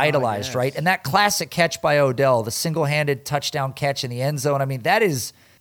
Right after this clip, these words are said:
Speaker 1: that, that memory will stick around forever. And he was riding that wave, but with these injuries and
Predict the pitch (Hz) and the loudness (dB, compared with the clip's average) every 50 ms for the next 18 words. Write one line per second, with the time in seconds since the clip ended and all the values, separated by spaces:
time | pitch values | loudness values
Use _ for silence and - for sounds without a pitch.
0 | _ - - 127 202 202 196 247 269 220 208 208 185 175 139 120 - - - 170 | _ -12 -6 -6 -4 0 0 2 4 4 4 4 4 2 0 0 -2 -2 -4 -2
1 | - 156 147 139 131 117 - - 123 127 131 127 110 104 - 123 135 131 - - | -2 -2 -2 -2 -2 -4 -6 -4 -2 0 0 0 -2 -4 -8 -8 -10 -10 -6 -4
2 | 269 320 339 277 160 120 117 131 143 160 185 190 180 170 156 143 131 113 113 127 | -4 0 0 0 0 0 -2 0 2 2 2 2 0 2 0 0 0 0 0 2
3 | 160 180 180 165 143 135 113 104 - 147 151 - 151 151 - 143 135 131 117 185 | 2 2 4 2 0 -2 -4 -6 -8 -8 -6 -6 -6 -8 -6 -4 -4 0 0 0
4 | 208 220 190 180 190 185 175 170 165 160 151 131 - _ - 139 135 131 127 127 | 0 0 -2 -2 -2 0 0 0 0 0 -2 -4 -8 _ -6 -4 -2 -2 -2 -2
5 | 123 120 | -4 -6